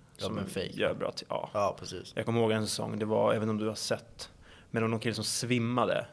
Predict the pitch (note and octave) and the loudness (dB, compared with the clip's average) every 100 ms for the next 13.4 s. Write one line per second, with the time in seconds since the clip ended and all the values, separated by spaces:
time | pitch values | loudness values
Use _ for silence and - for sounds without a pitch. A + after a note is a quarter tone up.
0 | - A2+ G#2 G2+ - - A2 G#2 G#2 G#2 | -4 -2 -2 -4 -8 -4 -2 2 2 2
1 | G#2+ A2 - G#2 G#2+ G2 G#2+ - - - | 0 0 -2 -4 -8 -8 -12 -14 -20 -20
2 | - - - C#3 A2 - - A#2+ A#2+ - | -20 -6 0 4 6 4 0 -6 -6 0
3 | - - - A2+ - - C3+ A2 B2 A#2 | -2 0 -4 -2 0 0 0 0 -2 -2
4 | G#2+ - - - - - - - C3 G#2+ | -4 -6 -8 -14 -12 -12 -12 -2 2 2
5 | G#2+ A2+ - - A#2 A2+ A#2+ - - A2 | 2 -2 -4 -4 -2 0 0 -2 -2 -2
6 | - A2 A2+ A2 G#2+ A2 - A2+ A2 - | -2 -4 -2 -2 -2 -2 -2 -2 -2 -2
7 | A2 G#2 G#2 G#2+ G#2+ A2 - - - A#2+ | -2 0 2 4 2 -2 -10 -10 -2 0
8 | - G#2+ G#2 G#2 G2+ G2+ A2 A2 G#2+ A2+ | 0 -2 -2 -2 -4 -4 -4 -4 -4 -6
9 | A2 A2 A2 G#2 G#2 - G#2+ G#2 A2 A2 | -4 -2 -2 -2 -4 -2 -2 0 -2 -2
10 | G2 - G#2+ G#2 - - - - - - | -2 -4 -6 -6 -10 -20 -20 -18 -8 -2
11 | A#2 A#2 A2+ G#2+ A2+ A2+ - A2+ A2+ G#2+ | 0 2 2 2 -2 -6 -6 -6 -4 -4
12 | F#2+ - A#2 - G#2+ A2 - - - A#2 | -4 -6 -6 -4 -4 -4 -6 -12 -10 -10
13 | G2+ - G#2+ | -8 -4 -4